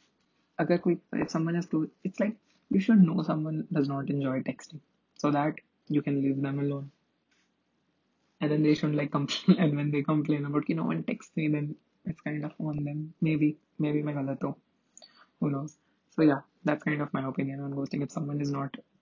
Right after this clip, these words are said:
a texter, uh, texter is a weird one। If someone is not into texting, then why even text them? You know?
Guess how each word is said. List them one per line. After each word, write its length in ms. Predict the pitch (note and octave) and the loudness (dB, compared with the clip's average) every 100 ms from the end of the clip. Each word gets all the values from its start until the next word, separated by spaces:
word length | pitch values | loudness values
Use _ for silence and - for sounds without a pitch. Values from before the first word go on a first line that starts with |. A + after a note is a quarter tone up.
| _ _ - | _ _ -8
a 80 | D#3 | -4
texter, 320 | C#3+ - - D3+ - _ _ - | -4 -4 -4 -4 -6 _ _ -4
uh, 200 | C#3+ - - - - _ E3+ | -4 -4 -10 -10 -18 _ -4
texter 320 | D#3+ - F3 D#3+ | -2 -2 0 2
is 40 | |
a 80 | D#3 | 2
weird 320 | D3 D3 C#3 | 2 0 0
one। 100 | C#3 - | -4 -8
If 100 | - | -6
someone 260 | D#3+ D#3+ D#3+ | -4 -2 0
is 80 | |
not 340 | D#3 D3 E3 - _ _ _ _ | 0 0 -4 -8 _ _ _ _
into 200 | D3+ D3+ | -2 0
texting, 360 | D#3 D3 - D3 | 0 0 -2 -4
then 120 | C#3+ | -2
why 120 | C#3 C#3 | -2 -2
even 180 | C3+ C3 | -4 -4
text 260 | C3 - | -4 -6
them? 80 | - _ _ _ _ - | -20 _ _ _ _ -8
You 100 | |
know? 120 | C#3 | -6